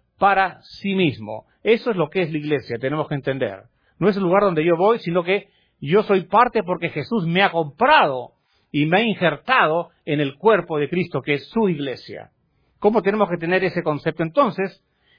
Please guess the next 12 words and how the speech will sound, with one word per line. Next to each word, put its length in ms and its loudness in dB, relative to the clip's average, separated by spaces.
ya 240 4
no 200 2
podemos 680 0
movernos 680 2
como 280 0
miembros 540 0
independientes. 1400 -4
Ahora 460 6
pertenecemos 680 -2
a 80 2
un 120 -2
¿qué? 300 -4